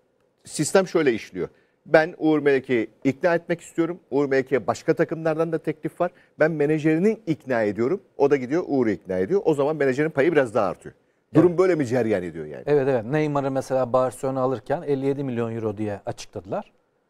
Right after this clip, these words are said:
Speaker 2: Neredeyse o kadar parayı da Neymar'ın çevresine, yani sadece menajer değil, entourajına, bütün çevre, aile, kardeş, amca çocuğu, menajer,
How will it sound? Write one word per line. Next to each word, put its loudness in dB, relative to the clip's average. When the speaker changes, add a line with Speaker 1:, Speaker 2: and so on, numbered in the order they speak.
Speaker 2:
Neredeyse -2
o -4
kadar 0
parayı 0
da 2
Neymar'ın 0
çevresine, 2
yani -4
sadece -2
menajer 0
değil, -4
entourajına, 0
bütün -6
çevre, -4
aile, 2
kardeş, -2
amca -4
çocuğu, -8
menajer, -2